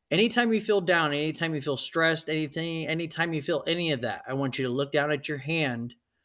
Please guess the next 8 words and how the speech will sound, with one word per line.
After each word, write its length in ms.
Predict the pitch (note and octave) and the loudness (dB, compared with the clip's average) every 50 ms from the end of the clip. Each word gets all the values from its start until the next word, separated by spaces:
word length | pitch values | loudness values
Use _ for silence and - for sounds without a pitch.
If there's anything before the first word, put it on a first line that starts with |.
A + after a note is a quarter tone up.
| _ _ _ _ _ _ _ _ _ - | _ _ _ _ _ _ _ _ _ -2
and 180 | C3+ C3 B2+ B2+ | 0 0 2 2
remember 640 | B2 A#2+ B2 B2+ D#3 F#3+ F#3+ F3 D3 A#2+ G#2 G2+ A2 | 0 0 2 4 6 6 6 6 4 2 2 0 -2
what 360 | A#2 A#2 A#2+ C3 C3 B2+ - | -4 -2 0 0 0 0 0
you 140 | C#3 B2+ B2+ | -2 -2 0
wrote 260 | B2+ B2+ B2+ A#2 - | 2 2 2 2 2
on 180 | A#2+ A#2+ A#2+ A#2+ | 0 -2 -2 -2
your 140 | A#2 A2+ A2 | -2 -4 -6
hand. 420 | A2 C3 B2+ A#2+ G2+ F#2+ F#2 F2 | -4 -4 -4 -4 -4 -6 -10 -18